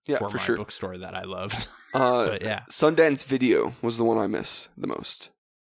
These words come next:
Speaker 2: Sundance?
Speaker 1: Yeah, it was, uh, I, I live in Midnapore growing up, and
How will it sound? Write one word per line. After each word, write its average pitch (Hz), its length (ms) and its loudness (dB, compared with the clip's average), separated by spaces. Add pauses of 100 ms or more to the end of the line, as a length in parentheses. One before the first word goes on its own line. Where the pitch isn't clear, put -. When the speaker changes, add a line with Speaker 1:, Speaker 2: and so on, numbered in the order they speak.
(260)
Speaker 2:
Sundance? 127 1000 -2
Speaker 1:
Yeah, 143 180 8
it 131 40 8
was, 127 240 4
uh, 117 360 4 (140)
I, 123 120 4 (140)
I 127 60 6
live 123 160 4
in 117 60 0
Midnapore 127 500 2 (180)
growing 120 180 2
up, - 240 -4 (140)
and 113 560 -2